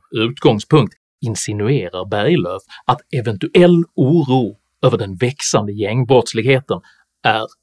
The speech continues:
alarmistisk högerpopulism. Det är förstås mycket, mycket bra att Sveriges sammantagna brottslighet är fallande, men samtidigt har våldets karaktär förändrats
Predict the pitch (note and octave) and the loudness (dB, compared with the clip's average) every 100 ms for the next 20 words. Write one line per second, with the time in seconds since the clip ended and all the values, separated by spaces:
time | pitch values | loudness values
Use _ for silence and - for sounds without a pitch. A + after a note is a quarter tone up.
0 | _ - A#2+ G#2 G2+ A2 - - - - | _ -2 -2 -2 -6 -8 -8 -10 -10 -14
1 | - - _ - A2 G#2+ A2 F2+ - - | -14 -18 _ -12 -10 -6 -8 -8 -6 -6
2 | A2+ G#2 A2+ - - - _ _ _ _ | -4 -6 -6 -8 -10 -16 _ _ _ _
3 | _ _ _ - C#3 G3+ - E3+ C3+ - | _ _ _ -10 -4 -4 -2 -2 -2 -2
4 | B2 C#3+ A#2+ A#2 F#2+ A2+ - - _ _ | -4 -2 -4 -8 -8 -2 -2 -2 _ _
5 | - A#2+ - - D3 C#3+ C#3+ D3 - - | -8 -6 -6 -2 0 2 0 -2 -4 -4
6 | B2 C3 C3+ F#2+ F#2 F#2+ F#2+ F#2 G2 A2 | 0 0 0 -4 -8 -12 -12 -12 -4 -4
7 | C#3 - G2+ F2 - _ - - A2+ F#3+ | -4 -10 -12 -12 -16 _ -10 0 0 0
8 | B2 - A2 - _ _ _ _ - B2 | -8 -12 -16 -18 _ _ _ _ -4 -2
9 | A2 - C#3 F3+ - - - - - _ | -2 0 2 0 -2 -14 -14 -14 -18 _
10 | _ _ _ _ - G2+ F#2+ C#3+ B2+ F#2 | _ _ _ _ -8 -8 0 0 0 -4
11 | F#2+ - - _ - - A2+ G2+ - - | -12 -12 -16 _ -12 -6 -6 -6 -10 -16
12 | - F#3+ F#2 - _ _ _ _ _ - | -2 -2 -2 -10 _ _ _ _ _ -8
13 | G#2 A#2 G#2+ - - - | -4 -4 -6 -14 -16 -14